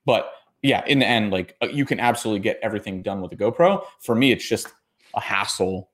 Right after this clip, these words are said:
with, with everything, uh, that you gotta do with it. So, um, but again, in the end, it doesn't matter. Whatever you're, whatever the camera you're actually going to use, I'd rather you spend more money in mic, in, in, in the mics, right? And in the, the,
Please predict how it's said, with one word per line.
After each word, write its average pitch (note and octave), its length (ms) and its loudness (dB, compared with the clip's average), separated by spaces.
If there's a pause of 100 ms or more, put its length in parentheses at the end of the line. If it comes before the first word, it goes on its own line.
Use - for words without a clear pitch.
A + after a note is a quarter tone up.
(180)
with, F#2+ 320 0
with A2 180 -2
everything, F#2 640 -8
uh, F2+ 160 -10
that F2+ 180 -14
you - 60 -18
gotta - 180 -12
do - 120 -10
with - 160 -14
it. - 160 -12
So, - 300 -12 (340)
um, G#2 380 4
but D3 100 4
again, B2 240 2 (1160)
in C#3+ 180 2
the G#2+ 140 2
end, G#2 380 -2
it G#2+ 200 -8
doesn't C#3+ 320 2
matter. G2 640 -2
Whatever D#3 520 0
you're, A#2+ 440 0 (100)
whatever B2+ 720 2
the C#3+ 120 4
camera C#3 380 0
you're G#2+ 140 0
actually A#2 380 0
going G#2+ 240 -4
to F#2+ 40 -6
use, D#3+ 540 -2 (320)
I'd C#3 180 2
rather B2+ 200 4
you A2+ 60 -2
spend G#2+ 220 -4
more G#2 120 -2
money G2 220 -4
in F2+ 120 -8
mic, F2 220 -4 (200)
in, A2 120 -4
in, G2+ 240 -6
in G2+ 160 -4
the F#2+ 40 -4
mics, - 540 -6
right? G2 240 -2
And - 80 -12
in F#2+ 120 -6
the, F#2 300 -10
the, F#2 180 -10